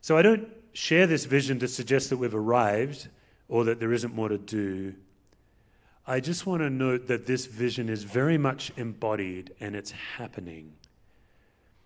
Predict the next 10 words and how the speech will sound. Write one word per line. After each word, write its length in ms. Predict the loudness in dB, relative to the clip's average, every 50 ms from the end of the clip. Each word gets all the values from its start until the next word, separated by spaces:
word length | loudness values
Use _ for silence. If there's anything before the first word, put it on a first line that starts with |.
| _ _ _ _ -2
And 140 | 0 2 4
not 260 | 4 2 0 0 0
because 300 | -2 0 2 2 2 2
of 80 | 2 0
me, 560 | 0 0 0 0 0 -2 -2 -4 -6 -8 -12 -18 _ _ _ _ _ _ _ _ _ _ _ -4
but 200 | -2 0 0 0
because 400 | -2 -4 -2 0 0 0 0 0
of 160 | -2 -2 -4
God 320 | -4 -2 0 0 0 0 0
and 240 | -2 -4 -4 -6